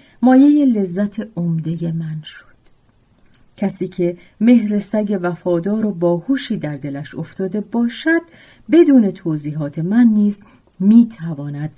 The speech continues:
چگونگی یا میزان این لذت را دریابد. در عشق بیدریغ و فداکارانه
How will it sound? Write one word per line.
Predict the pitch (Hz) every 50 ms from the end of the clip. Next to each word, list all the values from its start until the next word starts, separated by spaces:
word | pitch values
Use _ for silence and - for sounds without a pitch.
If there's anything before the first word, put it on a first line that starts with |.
| _ _ _ _ _
چگونگی | - - - 185 165 156 - 160 156 156 156 151 147 - - 214 233 240
یا | 208 202 175 165
میزان | 160 160 160 165 170 175 175 160 165 226 262 285 285 269
این | 233 180 185 170
لذت | 151 143 143 139 131 - - 147 160 156 - - -
را | 160 156 160 156 156 - _ -
دریابد. | 170 160 156 156 - - 156 143 147 - 170 170 _ _ _ _ _ _ _ _ _ _ - - - _
در | - 262 277 269 269
عشق | 311 339 370 370 - - - 302
بیدریغ | 294 - 233 233 220 208 - 208 202 208 226 254 269 - 269
و | 254
فداکارانه | 240 - - 226 208 202 208 208 208 202 - 214 214 208 208 208 208 208 220 262 311 302 311 277